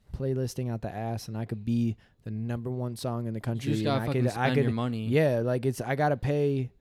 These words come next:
Speaker 1: if I, I could pay five thousand dollars to a P R company
Speaker 2: I was gonna
Speaker 1: right
Speaker 2: say,
Speaker 1: now, I
Speaker 2: pull
Speaker 1: could make a return of, like, fifteen off of it, but it's like, I don't know. I just, I don't feel that. It's not organic to me.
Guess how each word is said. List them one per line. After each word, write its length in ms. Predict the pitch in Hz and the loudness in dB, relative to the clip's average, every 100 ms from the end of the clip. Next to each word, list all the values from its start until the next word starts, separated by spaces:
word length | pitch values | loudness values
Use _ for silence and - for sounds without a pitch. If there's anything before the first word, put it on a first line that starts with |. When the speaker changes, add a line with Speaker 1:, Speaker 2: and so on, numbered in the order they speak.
| _ _ _ _ - | _ _ _ _ -16
Speaker 1:
if 160 | - | -2
I, 120 | 139 120 | -2 0
I 200 | 127 147 | 0 2
could 120 | 156 | 4
pay 120 | 165 151 | 4 4
five 320 | - 151 151 | 4 2 2
thousand 300 | 165 156 143 | 2 2 2
dollars 300 | 139 135 127 | 2 2 0
to 80 | 131 | -2
a 40 | |
P 180 | 117 127 | -2 0
R 120 | 123 120 | 0 0
company 220 | 120 117 | 0 4
Speaker 2:
I 40 | |
was 60 | 160 | 6
gonna 80 | - | 6
Speaker 1:
right 60 | |
Speaker 2:
say, 80 | 123 | 6
Speaker 1:
now, 80 | 127 | 6
I 60 | 131 | 8
Speaker 2:
pull 80 | 160 | 8
Speaker 1:
could 60 | 139 | 6
make 180 | 143 | 4
a 60 | 151 | 6
return 400 | 143 131 139 139 | 4 4 2 2
of, 140 | 131 | 0
like, 180 | 127 120 113 _ | -2 -4 -6 _
fifteen 460 | - 147 - 143 135 | 0 0 2 2 2
off 200 | 120 113 | 2 -2
of 140 | 117 | -4
it, 220 | 117 117 - _ _ | -6 -8 -14 _ _
but 120 | 127 | 0
it's 160 | 131 - | 0 0
like, 380 | 123 120 107 - _ _ _ _ - _ _ _ _ _ _ _ | -2 -2 -4 -14 _ _ _ _ -20 _ _ _ _ _ _ _
I 80 | 113 | -4
don't 140 | 147 170 | 0 2
know. 180 | 160 95 | 2 -2
I 80 | |
just, 160 | 117 120 | -6 -4
I 40 | 139 | 0
don't 180 | 151 - | 0 0
feel 280 | - 156 151 | 2 4 4
that. 160 | 113 | 2
It's 100 | 120 | 0
not 140 | 143 135 | 0 2
organic 540 | 139 107 123 131 120 | 0 0 0 0 -4
to 100 | - | -10
me. 240 | 117 127 | -12 -12